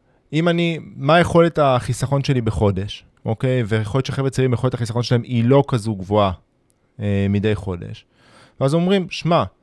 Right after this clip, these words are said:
אם אני לוקח את ההלוואה, את העסקה הזאת, נכון, מודל מאוד נקי מה שעשינו פה. דברים יכולים לקרות, עוד שנייה אני גם אגע בזה, אבל אם מודל נקי, אני מקבל בתום, אה, שלוש שנים, עשרים אלף דולר,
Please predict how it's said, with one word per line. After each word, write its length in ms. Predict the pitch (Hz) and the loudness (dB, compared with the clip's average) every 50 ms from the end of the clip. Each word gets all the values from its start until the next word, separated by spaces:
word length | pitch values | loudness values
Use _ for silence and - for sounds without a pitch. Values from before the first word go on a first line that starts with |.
| _ _ _ _ _ _ _ _ _ _ _ _ - | _ _ _ _ _ _ _ _ _ _ _ _ -10
אם 120 | 120 113 | -6 -6
אני 100 | 113 117 | -4 -4
לוקח 460 | 120 120 113 - - 185 202 202 - 175 | -2 -4 -4 -2 0 2 2 2 0 -2
את 140 | 156 - | -2 -2
ההלוואה, 840 | 147 135 131 127 127 123 123 123 123 123 123 117 104 131 131 120 127 | 0 0 0 2 0 0 0 0 0 0 -2 0 0 -2 -2 0 -2
את 120 | 123 - | -2 0
העסקה 600 | 135 120 120 117 120 120 117 110 - - - 139 | 0 2 2 2 0 0 -2 -4 -4 -2 -2 0
הזאת, 320 | 131 120 107 98 92 - 95 98 107 | 0 0 -2 -4 -6 -6 -8 -6 -2
נכון, 400 | 107 113 113 - 156 160 165 151 | 0 0 2 2 2 2 2 2
מודל 260 | 139 123 117 143 147 | 0 2 2 2 2
מאוד 220 | 147 143 143 143 | 2 2 2 2
נקי 240 | 139 135 - - 139 | 0 -2 -2 -2 -2
מה 120 | 131 127 | -2 -2
שעשינו 420 | 117 - 117 104 - - 107 98 - | -2 -4 -4 -6 -4 -2 -4 -4 -4
פה. 120 | - 92 90 - - | -6 -10 -12 -12 -10
דברים 240 | 104 92 107 113 127 | -4 -2 0 0 0
יכולים 260 | 123 - - 127 123 | -2 -2 -2 -4 -4
לקרות, 240 | 117 110 - 147 135 | -4 -2 -2 0 2
עוד 160 | 123 117 120 | 2 2 0
שנייה 180 | 117 - 127 123 | -2 -2 -4 -4
אני 80 | 117 113 | -2 -2
גם 180 | 107 104 104 | 0 0 0
אגע 160 | 101 101 113 | 0 0 0
בזה, 280 | 107 101 101 92 98 92 | 0 0 -2 -4 -4 -4
אבל 180 | 92 92 110 135 | -4 -4 -4 -4
אם 60 | 151 | -2
מודל 260 | 170 170 160 165 160 | -2 -2 -2 -2 -2
נקי, 200 | 156 147 - 151 | -4 -4 -4 -4
אני 120 | 127 127 | -4 -2
מקבל 480 | 127 127 - - 123 127 156 147 123 101 - _ _ _ _ _ _ _ _ - | -4 -4 -4 -2 0 2 4 4 2 0 -4 _ _ _ _ _ _ _ _ -10
בתום, 440 | 120 113 117 - - 151 151 156 165 | -4 -4 -2 2 4 4 4 4 2
אה, 540 | 160 151 143 131 123 120 113 110 107 107 107 104 | 0 0 0 0 0 0 0 0 0 0 0 -2
שלוש 380 | - - 120 117 127 131 127 | -2 0 2 4 4 2 2
שנים, 300 | - 120 113 107 101 98 - | 2 0 2 2 0 0 -2
עשרים 420 | - 107 - - - 147 147 143 139 | -6 -8 -6 0 2 2 4 4 4
אלף 220 | 135 127 123 - | 2 0 0 -2
דולר, 340 | 110 110 117 113 104 92 | 2 4 4 4 4 2